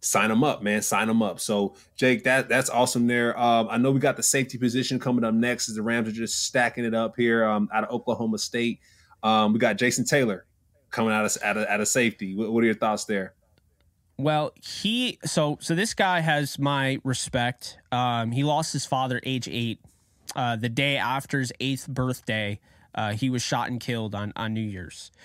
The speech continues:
Speaker 1: Hmm.
Speaker 2: Um, so just having to basically go through the motions of, of living your life, growing up, and, and becoming an N F L player without, you know, having your father and losing your father that young. I know that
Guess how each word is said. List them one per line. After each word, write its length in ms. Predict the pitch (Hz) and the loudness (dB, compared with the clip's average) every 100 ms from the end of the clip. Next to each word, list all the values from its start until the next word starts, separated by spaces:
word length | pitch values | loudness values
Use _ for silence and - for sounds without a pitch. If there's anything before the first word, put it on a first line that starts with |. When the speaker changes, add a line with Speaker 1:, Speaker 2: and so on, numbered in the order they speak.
| - | -12
Speaker 1:
Hmm. 160 | 104 | -6
Speaker 2:
Um, 460 | 101 104 95 90 95 | -4 -2 -4 -6 -10
so 480 | - 117 113 110 110 - | -6 -4 -2 -4 -8 -8
just 400 | 143 143 - - | -4 -2 -4 -4
having 400 | 160 151 156 151 | 0 2 2 0
to 540 | - 147 143 135 131 - | 0 2 2 0 -2 -4
basically 560 | - 147 - 147 147 139 | -2 -2 -2 -4 -2 0
go 240 | 135 135 | 2 0
through 220 | 139 151 | 0 0
the 100 | 135 | 0
motions 580 | 120 123 131 - 131 117 | 0 0 0 0 0 0
of, 200 | 123 110 | -2 -2
of 180 | - 127 | -4 -2
living 320 | 123 131 135 | -2 0 0
your 160 | 135 123 | 0 0
life, 340 | 120 120 120 | 0 0 -2
growing 440 | - 131 127 131 120 | 0 0 2 0 0
up, 240 | 120 117 | -2 -2
and, 200 | 120 110 | -2 -2
and 240 | 110 113 | -2 -4
becoming 480 | 104 120 160 151 147 | -4 -4 0 0 0
an 80 | 135 | 0
N 140 | 131 | 0
F 140 | 135 135 | -2 -2
L 160 | 135 | -2
player 420 | 135 127 117 110 - - - | -2 -2 -2 -4 -6 -16 -8
without, 520 | 131 127 131 127 123 - | -4 0 0 0 -2 -4
you 140 | - 120 | -4 -2
know, 100 | 113 | 0
having 300 | 127 123 123 | 0 0 0
your 100 | 117 | -2
father 420 | 131 127 127 131 | 0 0 0 0
and 140 | 120 | 0
losing 240 | 117 123 131 | -2 -2 -2
your 100 | 117 | -2
father 300 | 123 120 120 | -2 0 0
that 180 | 110 110 | -2 -2
young. 300 | 131 147 123 | 0 0 0
I 60 | |
know 160 | 131 185 | 0 0
that 260 | 151 131 | 0 -2